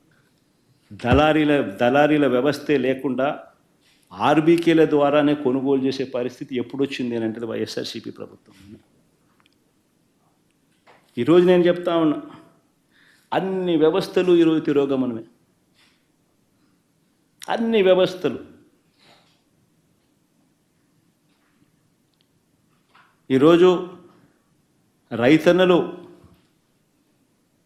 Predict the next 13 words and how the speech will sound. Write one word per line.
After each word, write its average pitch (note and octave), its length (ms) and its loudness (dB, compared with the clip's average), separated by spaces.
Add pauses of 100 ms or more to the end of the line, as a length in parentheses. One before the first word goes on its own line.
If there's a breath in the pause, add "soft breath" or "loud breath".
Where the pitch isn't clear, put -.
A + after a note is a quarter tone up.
(120)
ఈరోజు D#3+ 320 6 (100)
ధాన్యం E3+ 460 2
కొనుగోలు D#3+ 420 2
కార్యక్రమం, C#3+ 600 -6 (2000)
ప్రతి C#3+ 280 4
రైతు D#3 340 4 (100)
కూడా D3+ 220 4 (380)
పదిహేడు C#3+ 400 2
వందల C#3+ 260 2
ఇరవై C3 360 2
రూపాయలు C3+ 380 0
బస్తా B2+ 360 -2
అయితే, C3 260 -2